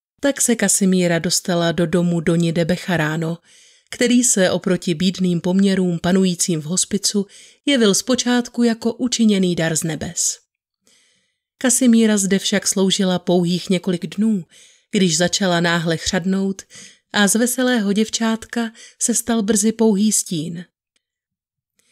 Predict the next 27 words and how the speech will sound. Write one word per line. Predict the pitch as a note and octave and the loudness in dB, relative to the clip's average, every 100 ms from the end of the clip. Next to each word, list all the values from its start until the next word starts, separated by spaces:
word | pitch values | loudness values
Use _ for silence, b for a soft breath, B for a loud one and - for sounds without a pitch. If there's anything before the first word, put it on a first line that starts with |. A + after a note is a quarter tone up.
| _ _ _ _ | _ _ _ _
V | - - | -20 -2
poslední | B3+ - A3 G3 F3+ | -2 2 2 2 2
době | G3 F#3+ G3+ | 0 2 2
navíc | F#3+ F#3 F3+ E3+ E3+ | 2 2 -2 -4 -4
dívku | F#3+ G3 - F#3+ | -4 -4 -4 0
nebylo | F3+ E3+ F3+ F3 | 0 0 0 0
vůbec | E3+ F#3 F3+ E3+ | 0 -2 -2 0
vidět | E3+ F3+ E3+ | 0 0 -2
venku, | G3 G#3 - D3+ F3 _ b b b b b - | 0 -2 -4 -8 -8 _ b b b b b -4
až | D4+ - | -2 0
jakási | A#3 A3 G#3+ G#3+ - A#3 | 0 2 0 0 0 0
zainteresovaná | G#3 - F#3 F3+ F3 E3+ F#3 E3 E3 D#3 | 0 0 0 0 0 0 0 -2 -2 -4
osoba, | E3+ - F#3+ F3 G3+ A3 B B B | -6 -4 -4 -4 -6 -8 B B B
jejíž | G#3+ G3 E3+ - | 0 2 0 -2
jméno | F3+ F3 F#3 F#3 F3+ | 0 2 2 2 0
nebylo | F3+ F3 D#3+ E3+ E3 | 0 0 0 0 0
v | F#3 | -4
tisku | - E3+ - - | -4 -2 -2 -2
nikdy | F3 D#3 E3 | -4 -2 -4
prozrazeno | - E3+ F3+ E3+ F3+ F3+ G#3+ A3 b b b b | -2 -2 0 0 0 0 -2 -4 b b b b
a | A3 | -2
která | G#3+ - F#3+ F3+ | 0 0 0 2
musela | F3+ - F3+ | 0 0 0
být | F3 E3 - | 0 -4 -2
obeznámena | G#3 A#3+ F#3+ F3 F3 E3+ | 0 2 2 0 0 -2
s | E3 - | -2 -4
tím, | F#3 F3+ F3 | -4 -4 -4